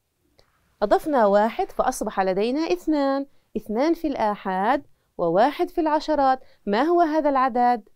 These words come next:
أحسنتم، إنه العدد اثنا عشر. ما رأيكم أن نمثل باقي الأعداد على لوحة المنازل؟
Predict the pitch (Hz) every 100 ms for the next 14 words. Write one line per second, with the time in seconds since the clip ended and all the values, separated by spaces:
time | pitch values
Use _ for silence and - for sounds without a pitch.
0 | _ _ _ - - - 311 330 196 170
1 | _ _ 349 359 185 175 165 180 294 262
2 | 240 233 - _ - 190 - 190 180 208
3 | 208 170 - _ 202 240 330 - 240 214
4 | 202 196 190 _ - 339 320 190 175 180
5 | - 175 160 262 403 392 339 320 311 311
6 | 320 208 180 254 294 381 508 _ _ _
7 | - - 185 180 - 262 392 - 240 359
8 | 381 330 262 277 277